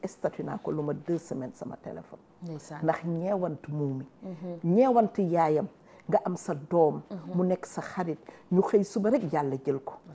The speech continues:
Speaker 2: Wallaay.
Speaker 1: Man ba mu demee rek laa tiitoon ci ay mbiram.
Speaker 2: Mhm.
Speaker 1: Waaye nag,
Speaker 2: Mhm.
Speaker 1: ah,
Speaker 2: Mhm.
Speaker 1: Yonent bi kat li mu wax,
Speaker 2: Mhm.
Speaker 1: Yàlla may na ko ko. Wala dun saalihun
Speaker 2: Mhm.
Speaker 1: yad'u lahu. Doom ju baax ju lay ñaanal.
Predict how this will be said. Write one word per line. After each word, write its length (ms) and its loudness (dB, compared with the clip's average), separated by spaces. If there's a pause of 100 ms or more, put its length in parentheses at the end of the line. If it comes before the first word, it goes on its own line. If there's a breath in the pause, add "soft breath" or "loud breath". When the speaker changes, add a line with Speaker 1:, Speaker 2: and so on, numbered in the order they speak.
(120)
Speaker 2:
Wallaay. 240 -10
Speaker 1:
Man 200 8
ba 100 8
mu 120 2
demee 300 10
rek 180 2
laa 220 6
tiitoon 420 0
ci 140 -8
ay 100 0
mbiram. 300 -4 (100)
Speaker 2:
Mhm. 320 -8
Speaker 1:
Waaye 320 8
nag, 180 4 (180)
Speaker 2:
Mhm. 200 -8 (260)
Speaker 1:
ah, 840 12 (260)
Speaker 2:
Mhm. 260 -10 (140)
Speaker 1:
Yonent 540 4
bi 120 2
kat 160 10
li 120 4
mu 140 4
wax, 300 12
Speaker 2:
Mhm. 340 -2
Speaker 1:
Yàlla 280 10
may 200 2
na 100 0
ko 120 -4
ko. 120 -6
Wala 300 4
dun 260 8 (540 soft breath)
saalihun 840 6 (160)
Speaker 2:
Mhm. 160 -6
Speaker 1:
yad'u 400 4
lahu. 260 -2 (200 loud breath)
Doom 220 0
ju 60 0
baax 240 2
ju 80 -2
lay 160 2
ñaanal. 300 -2